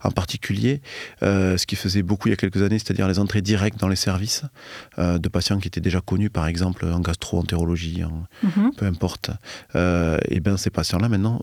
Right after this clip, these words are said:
Speaker 1: vont, passent par les urgences pour avoir tout un bilan, euh, qui soit à la fois clinique et avec des, des examens par, complémentaires. Et donc, effectivement, les urgences concentrent maintenant un certain nombre de, de patients, beaucoup.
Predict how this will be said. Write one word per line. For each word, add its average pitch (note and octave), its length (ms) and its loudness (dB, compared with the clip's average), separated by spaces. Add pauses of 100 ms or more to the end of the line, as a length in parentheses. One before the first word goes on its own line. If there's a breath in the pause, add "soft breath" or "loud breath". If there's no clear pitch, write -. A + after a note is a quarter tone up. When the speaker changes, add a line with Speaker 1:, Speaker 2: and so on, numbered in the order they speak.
Speaker 1:
vont, G2 260 2
passent A#2+ 300 0
par F#2+ 120 2
les F2 100 0
urgences F#2 340 -2
pour - 160 -4
avoir F2+ 260 0
tout - 220 -6
un F2+ 100 -2 (420 loud breath)
bilan, G2+ 380 2 (360 loud breath)
euh, E2+ 320 2
qui - 100 -8
soit F2 140 0
à - 20 2
la F2 60 0
fois F#2 140 -2
clinique G2 500 0
et - 20 2
avec E2+ 200 0
des, D#2+ 160 0
des E2+ 240 0
examens F2 460 0
par, D#2+ 220 -2
complémentaires. F#2+ 720 0 (420 loud breath)
Et - 60 4
donc, G#2 200 2
effectivement, C#3+ 580 2
les G#2 200 4
urgences A#2 260 2
concentrent B2 680 2
maintenant G2 360 2 (500 loud breath)
un G2+ 60 2
certain F#2+ 320 0
nombre G#2 380 2
de, F#2 180 0
de F2+ 100 0
patients, A2+ 560 0
beaucoup. - 360 -2